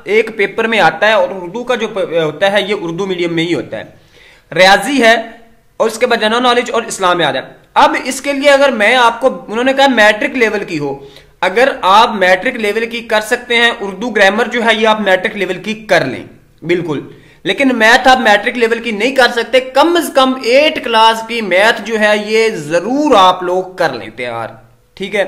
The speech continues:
उसके बाद आ गया जनरल नॉलेज। जनरल नॉलेज में आप जो है पाक स्टडी को जरूर आप रीड आउट करें मैट्रिक लेवल की, अगर ए-, वो नहीं कर सकते तो कम से कम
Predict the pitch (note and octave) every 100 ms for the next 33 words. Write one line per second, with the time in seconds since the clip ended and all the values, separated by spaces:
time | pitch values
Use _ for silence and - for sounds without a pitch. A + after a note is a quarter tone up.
0 | - - - _ - - C#4+ C4+ C4+ C#4
1 | C4+ A3 A3+ G#3 G3+ E3 B2+ A#2+ - -
2 | _ _ _ D3+ G3+ B3+ D#4 C#4+ B3 C#4+
3 | C#4 C#4+ C#4+ G3 A3 A3+ C4 B3+ C4 C4
4 | - - - G#3 A3+ A3+ - B3+ B3+ C4
5 | B3 G3 C#3 F3 G#3+ C4+ G#3 - F#3 G3+
6 | G3+ - D#3+ E3 B3+ C4+ B3+ F#3+ G3 G3
7 | F#3+ F3+ F#3+ F#3+ A3+ G3 E3+ D3+ D3+ E3
8 | D#3+ - G#3+ C#4+ G3+ G#3+ G3 - E3+ E3
9 | A3+ C4 C4 A#3 A#3+ A3 A#3 A3+ A#3 A#3
10 | A3+ A3+